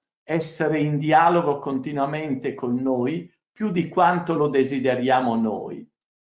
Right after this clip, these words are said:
E quindi Lui ci dà questa capacità, ci dà questa possibilità di metterci davanti a Lui in atteggiamento di preghiera.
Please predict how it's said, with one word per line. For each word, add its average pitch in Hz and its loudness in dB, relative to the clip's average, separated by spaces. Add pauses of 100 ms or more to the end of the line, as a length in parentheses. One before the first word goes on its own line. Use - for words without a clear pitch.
(160)
E 135 -12
quindi 180 4
Lui 190 2
ci 170 -4
dà 208 2
questa 147 -6
capacità, 127 -6 (640)
ci 156 -8
dà 196 4
questa 160 -2
possibilità 135 0
di 135 -6
metterci 180 -2 (160)
davanti 170 2
a 214 4
Lui 135 0 (340)
in 170 0
atteggiamento 143 -2
di 120 -4
preghiera. 117 -4